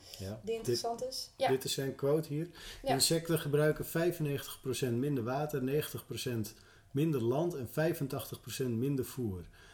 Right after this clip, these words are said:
Speaker 1: En tachtig procent van de wereldbevolking eet ze al. Dus eigenlijk klinkt alles aan insecten geweldig. Dus waarom eten we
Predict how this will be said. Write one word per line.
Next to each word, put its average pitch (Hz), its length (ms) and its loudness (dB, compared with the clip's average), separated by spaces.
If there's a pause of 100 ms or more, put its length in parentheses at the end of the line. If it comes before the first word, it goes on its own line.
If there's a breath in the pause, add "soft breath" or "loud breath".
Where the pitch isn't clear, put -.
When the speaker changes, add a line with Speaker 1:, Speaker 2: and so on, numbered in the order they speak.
(160 loud breath)
Speaker 1:
En 104 140 -2
tachtig 156 360 -2
procent 143 440 2
van 117 100 -4
de 107 80 0
wereldbevolking 120 1040 0
eet 151 180 2
ze 101 100 -4
al. 90 300 -10 (400 loud breath)
Dus 92 160 -8
eigenlijk 156 580 0
klinkt 110 280 -2
alles 156 300 -2
aan 139 140 -2
insecten 135 440 -2
geweldig. 120 640 -4
Dus 85 180 -10
waarom 123 340 0
eten 147 300 -2
we 101 280 0